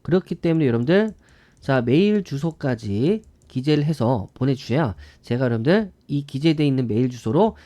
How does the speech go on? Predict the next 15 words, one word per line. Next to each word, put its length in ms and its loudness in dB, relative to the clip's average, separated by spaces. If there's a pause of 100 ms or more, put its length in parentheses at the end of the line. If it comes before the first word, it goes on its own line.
(180)
자, 340 -4 (220)
요 260 0 (100)
책 360 -4
드릴 180 0
겁니다. 220 -2
여러분들 400 0
무료로 260 -2
드릴 180 -4
거예요. 400 -2 (760)
그렇기 180 -6
때문에 300 0 (320)
요것도 300 2
여러분들 580 4
좀 340 0
빨리 460 2